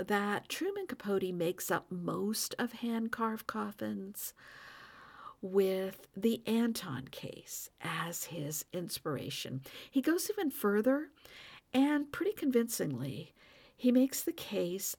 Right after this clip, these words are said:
that Capote stole the idea from his friend, K B I agent Alvin Dewey,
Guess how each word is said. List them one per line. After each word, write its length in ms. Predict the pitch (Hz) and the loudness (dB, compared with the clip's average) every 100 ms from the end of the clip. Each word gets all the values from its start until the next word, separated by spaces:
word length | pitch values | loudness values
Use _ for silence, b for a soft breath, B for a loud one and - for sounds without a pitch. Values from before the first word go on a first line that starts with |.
| - | -10
that 720 | 180 196 180 180 185 - - - - | -4 0 0 0 -4 -8 -12 -6 0
Capote 520 | 294 - 440 440 349 | 0 2 2 2 2
stole 540 | - - 202 185 180 | 2 4 6 6 6
the 160 | 165 139 | 2 0
idea 520 | 135 - - - - - _ B B B B | -2 -6 -6 -8 -10 -18 _ B B B B
from 220 | - 240 233 | 4 6 6
his 200 | 226 - | 4 2
friend, 480 | - 165 - - - | 0 0 0 -6 -6
K 280 | - 180 190 | 0 2 4
B 220 | 214 226 | 4 4
I 280 | 175 175 - | 4 2 0
agent 500 | 165 160 - 160 151 - | -2 -4 -4 -4 -6 -6
Alvin 520 | 151 147 143 180 190 196 | -4 -2 -4 -4 -4 0
Dewey, 580 | 254 302 214 170 175 | 4 4 4 0 -6